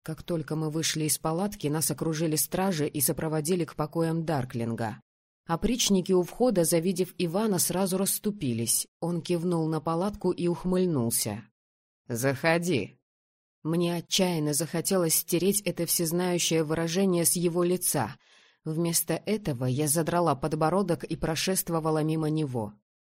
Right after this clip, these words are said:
Когда шелковые полы палатки сомкнулись за мной, я сделала пару шагов внутрь и замерла, дабы собраться с силами. Просторное помещение тускло освещалось светильниками.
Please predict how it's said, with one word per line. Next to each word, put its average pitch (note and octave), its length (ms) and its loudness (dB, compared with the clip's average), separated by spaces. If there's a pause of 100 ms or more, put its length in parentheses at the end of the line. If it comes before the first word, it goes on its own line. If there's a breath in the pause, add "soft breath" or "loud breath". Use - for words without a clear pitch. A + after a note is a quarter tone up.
(140)
Когда E3 320 -4
шелковые D#3+ 680 0
полы E3 320 2
палатки D#3+ 460 -2
сомкнулись D#3+ 720 0
за E3 140 0
мной, G#3 380 2 (400 soft breath)
я F3+ 200 2
сделала F#3 500 2
пару F#3 280 0
шагов F3 440 0
внутрь E3 580 0
и F3+ 100 -2
замерла, F#3 500 0
дабы F3+ 240 -2
собраться F3 560 -2
с E3 60 0
силами. A2 680 -2 (320)
Просторное C#3 680 -4
помещение C#3+ 720 0
тускло D#3 460 -4
освещалось D#3+ 680 -4
светильниками. A2 1000 -4